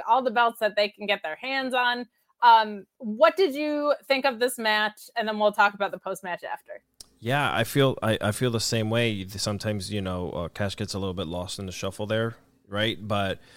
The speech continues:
Speaker 2: um, I think that them as a tag team, even, even when they fight one-on-one on them,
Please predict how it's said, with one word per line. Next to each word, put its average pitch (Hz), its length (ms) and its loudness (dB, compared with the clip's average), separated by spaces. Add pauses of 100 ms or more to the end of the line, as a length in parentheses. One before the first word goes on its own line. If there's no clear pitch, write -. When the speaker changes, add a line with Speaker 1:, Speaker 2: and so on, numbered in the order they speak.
(240)
Speaker 2:
um, 101 400 0
I 127 220 4
think 185 300 0
that 101 240 0
them 113 220 2
as 107 120 -2
a 92 60 -12
tag 107 280 -2
team, 117 260 -2
even, 175 360 0
even 123 380 0
when 104 140 0
they 95 260 -2
fight 90 340 -2
one-on-one 87 520 -6
on 80 120 -8
them, 78 160 -10